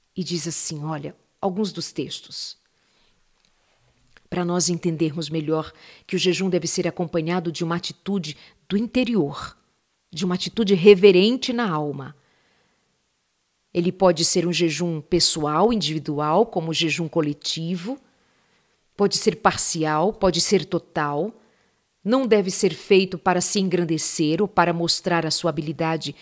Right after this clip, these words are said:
espiritual para os outros, para mostrar que é mais santo para os outros, é para haver uma aproximação entre você e Deus. Então vamos a alguns personagens que eu separei aqui,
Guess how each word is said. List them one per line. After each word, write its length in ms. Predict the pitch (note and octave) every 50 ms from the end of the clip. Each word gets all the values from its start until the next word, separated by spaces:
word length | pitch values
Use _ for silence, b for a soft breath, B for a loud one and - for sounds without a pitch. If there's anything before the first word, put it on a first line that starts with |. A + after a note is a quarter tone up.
| B B B B
espiritual 880 | F3 F3 - - - F3 - D#3 - - C#3+ C#3+ D3 C#3+ D#3 F#3 A3+
para 300 | A3 - E3+ D#3+ D#3 D#3
os 180 | D#3 D3+ - E3
outros, 640 | F3 F3+ G3 A#3 A3+ - D4+ E4 - - - - - _ _ _ _ _ _ _ _ _ _ _ _
para 100 | - F3
mostrar 480 | F3 E3+ E3+ - - - F#3 F#3 F#3 -
que 120 | - F#3+
é 20 |
mais 240 | E3 E3+ E3 E3 -
santo 640 | - - - - G#3+ G3+ G3+ A3+ B3+ B3 - - D3+
para 200 | - F3 D#3 E3
os 160 | D#3 D3 -
outros, 600 | F#3 F#3 G3 B3+ B3 - E4 E4+ - - - - _ _ _ _ _ _ _ _ _ _ _ _ _ _ _ _ _ _ _
é 100 | F3 F3+
para 460 | F3+ - F#3+ F#3+ F#3 F#3 F3+ F3 F3
haver 260 | F3 D3+ E3+ A3+ A3+
uma 200 | A3+ G#3+ G#3 A3
aproximação 960 | C#4 D4+ - - F4 D#4+ - - - F#4 G4+ G#4 - - - - C#4 B3+ A#3 G#3
entre 220 | F3 - F3 E3+
você 300 | C#3 E3 D#3+ - - E3+
e 80 | D3+ C#3+
Deus. 560 | - D3+ C3 - D3+ - - - - - - _ _ _ _ _ _ _ _ _ _ _ _ _ _ _ _
Então 220 | - D#3+ - C#4+ D4+
vamos 320 | C#4+ F4 E4 D#4+ D4+ -
a 60 | C4+
alguns 320 | B3+ B3 A3+ C4 D#4 - -
personagens 920 | - D#4+ D4 - - - D4+ C4+ A3 G3 F3+ E3 D#3 D3 - D#3 - -
que 80 | -
eu 60 | E3+
separei 500 | - - F#3 F3 - E3 D3+ D#3 D3+ C#3+
aqui, 320 | D3+ - - A3+ B3+ B3